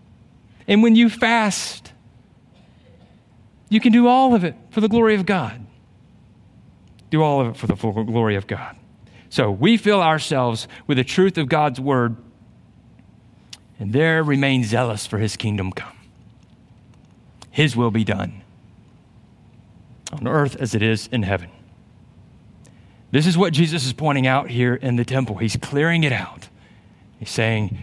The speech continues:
"You're not looking to the Passover lamb standing right here in front of you,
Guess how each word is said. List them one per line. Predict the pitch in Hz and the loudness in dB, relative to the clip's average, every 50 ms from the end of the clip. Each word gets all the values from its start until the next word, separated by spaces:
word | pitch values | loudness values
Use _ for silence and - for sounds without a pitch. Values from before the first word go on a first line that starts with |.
| - | -4
"You're | 113 123 143 147 | -2 0 2 2
not | 135 135 110 | 2 0 0
looking | 135 120 - 120 98 | -2 -4 -4 -4 -4
to | - 107 | -4 -4
the | 101 | -4
Passover | - 110 104 - - 117 98 98 98 | -2 -4 -4 -2 -4 -4 -4 -4 -4
lamb | 98 101 101 104 101 95 - - - - - _ - - - - - - - - - - - - - - - - - - - | -2 -2 -2 -2 -4 -4 -8 -10 -16 -20 -20 _ -20 -20 -20 -20 -20 -20 -20 -20 -20 -20 -20 -20 -20 -20 -20 -20 -20 -16 -14
standing | - - - 123 127 131 127 | -4 -2 0 2 2 2 2
right | 123 107 123 120 | 2 2 0 0
here | 98 120 127 131 | 0 0 0 0
in | 113 | 0
front | 110 107 107 | 0 -2 -2
of | 107 104 | -2 -2
you, | 107 110 104 98 | -2 -2 -2 -4